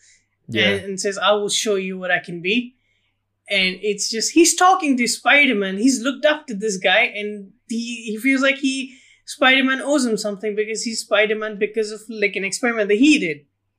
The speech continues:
Speaker 1: Yeah.
Speaker 2: And it's, it's just, it is that, it's that whole, like, "I wanted to be something, and now I'm this." It's, yeah. And then, like, after the film came out, there were a few articles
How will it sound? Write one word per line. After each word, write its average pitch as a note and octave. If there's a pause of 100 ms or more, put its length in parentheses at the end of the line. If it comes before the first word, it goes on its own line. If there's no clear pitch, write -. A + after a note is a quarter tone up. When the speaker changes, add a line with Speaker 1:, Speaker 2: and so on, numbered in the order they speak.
(360)
Speaker 1:
Yeah. A2+ (500)
Speaker 2:
And B3
it's, A3+ (460)
it's -
just, A3+ (100)
it A#3
is A3
that, A3 (160)
it's A3
that G#3
whole, G#3+
like, F#3+ (1200)
"I A3
wanted A#3
to A3
be G3+
something, G3+ (240)
and G3
now G3+
I'm F#3+
this." - (720)
It's, G#3 (220)
yeah. F#3+ (1000)
And A#3+
then, C#4
like, A3
after A3
the G3
film G#3+
came G#3
out, F#3+
there G3
were F#3+
a F#3+
few G3
articles F#3